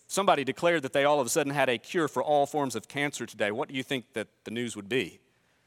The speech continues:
There would be mad celebrations. There would be lines of people lining up to get this cure, to get this vaccine. And I think for many of us, we are too prone to see Jesus more like a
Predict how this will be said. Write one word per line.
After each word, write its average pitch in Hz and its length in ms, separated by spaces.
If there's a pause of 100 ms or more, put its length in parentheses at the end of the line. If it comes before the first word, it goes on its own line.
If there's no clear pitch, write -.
(1200)
There 156 120
would 139 140
be 123 340 (160)
mad 147 640 (1080)
celebrations. - 1080
There 170 120
would 180 160
be 180 260 (180)
lines 180 580
of 143 140
people 185 380
lining 180 340
up 180 160
to 147 100
get 185 280 (400)
this 180 240
cure, 175 420
to 151 100
get 175 280
this 180 340 (140)
vaccine. 170 840 (960)
And 131 80
I 165 60
think 220 240
for 170 380
many 208 360
of 147 240
us, 131 260
we 202 220
are 202 100
too 220 360
prone 180 440
to 160 140
see 165 260
Jesus 139 640
more 170 220
like 156 220
a 135 200